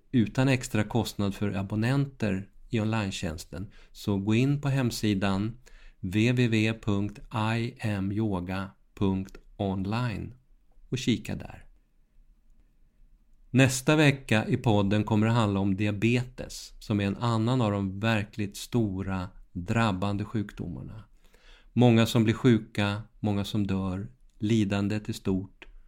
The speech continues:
och kostnaderna på samhällsnivå astronomiska. Diabetes är sedan flera år den snabbast växande folksjukdomen. Forskarna talar om en världsomspännande epidemi. Även här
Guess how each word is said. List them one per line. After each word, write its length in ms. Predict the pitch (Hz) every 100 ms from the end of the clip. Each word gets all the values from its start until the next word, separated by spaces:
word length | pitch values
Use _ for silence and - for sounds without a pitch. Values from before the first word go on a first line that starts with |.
| - - -
och 140 | - -
kostnaderna 720 | 131 107 - 107 101 101 98
på 120 | 104
samhällsnivå 840 | - 110 95 90 87 92 87 85 -
astronomiska. 1040 | - - 101 98 98 107 113 110 - 107 - - - _ - _ _ _ _ - - - - -
Diabetes 640 | 117 110 123 139 139 127
är 100 | 113
sedan 200 | - 113
flera 360 | - 113 113 113
år 360 | 135 139 120
den 240 | 95 104 101
snabbast 840 | - 127 120 98 95 98 - -
växande 580 | 113 110 - - 92 90
folksjukdomen. 960 | - 101 98 98 - 110 117 110 101 - _ _ - -
Forskarna 500 | - 123 - 104 104
talar 680 | 101 127 107 98 101 104 104
om 200 | - 95
en 160 | 92 101 -
världsomspännande 1300 | - 113 113 92 - 92 90 - 107 98 95 95 95
epidemi. 680 | 98 - 101 92 110 113 117 - _ _ _ _ _ - _ _ _ _ _ _ _
Även 340 | 139 123 113 113
här 580 | - 135 139 113 90